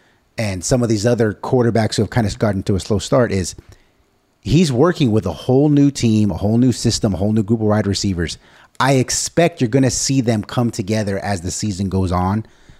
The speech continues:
And right now you're seeing the early returns of, you know, there, there's just no chemistry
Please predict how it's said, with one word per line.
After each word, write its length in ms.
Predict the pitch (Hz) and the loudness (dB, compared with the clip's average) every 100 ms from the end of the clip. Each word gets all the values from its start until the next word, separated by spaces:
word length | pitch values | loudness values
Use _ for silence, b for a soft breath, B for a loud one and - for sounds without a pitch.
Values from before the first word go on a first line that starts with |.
| b _ _ _ 135 | b _ _ _ -2
And 440 | 117 104 98 95 | 0 0 -2 -2
right 220 | 123 117 | 0 0
now 160 | 117 120 | 0 0
you're 160 | 107 | 0
seeing 200 | 101 123 | 0 0
the 100 | 104 - | 0 0
early 280 | 110 117 110 | 0 2 0
returns 560 | 107 110 107 104 90 | 0 0 0 0 -2
of, 480 | - 101 92 80 - _ _ _ _ _ _ _ _ - _ - | -4 -2 -4 -6 -14 _ _ _ _ _ _ _ _ -20 _ -6
you 100 | 139 | -2
know, 160 | 107 90 | -2 -2
there, 180 | 98 131 | -2 -2
there's 300 | 120 131 127 | 2 2 4
just 180 | 131 123 | 2 2
no 140 | 131 | 2
chemistry 680 | - 123 113 101 - 80 | 2 -2 -2 -4 -8 -12